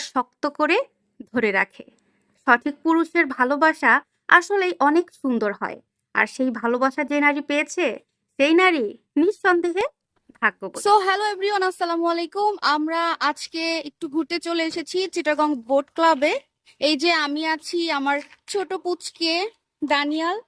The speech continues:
Speaker 2: এই যে আমার বড় পুচকে দাইয়ান, আর ওর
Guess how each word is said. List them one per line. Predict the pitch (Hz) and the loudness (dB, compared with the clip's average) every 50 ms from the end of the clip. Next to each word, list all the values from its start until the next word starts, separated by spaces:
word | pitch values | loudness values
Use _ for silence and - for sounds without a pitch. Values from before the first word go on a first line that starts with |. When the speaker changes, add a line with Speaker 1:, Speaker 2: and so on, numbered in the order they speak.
| _ _ _ _ _ - 359 | _ _ _ _ _ -8 -6
Speaker 2:
এই | 392 381 302 370 | -6 -4 -4 -4
যে | 427 508 622 - - - | -6 -6 -6 -8 -8 -6
আমার | 320 339 359 285 294 | -4 -4 -2 0 0
বড় | 311 311 339 349 - | 0 0 -2 -4 -6
পুচকে | 359 339 - - - - 370 427 554 _ _ _ _ _ _ _ _ _ _ - 277 285 | -8 -10 -10 -12 -12 -10 -10 -10 -12 _ _ _ _ _ _ _ _ _ _ -8 -2 -2
দাইয়ান, | 285 294 302 311 330 349 392 587 - _ _ _ _ _ _ - - 302 | 0 0 0 -2 -2 -4 -4 -6 -10 _ _ _ _ _ _ -2 0 2
আর | 302 311 311 - | 4 4 4 4
ওর | 294 330 | 2 2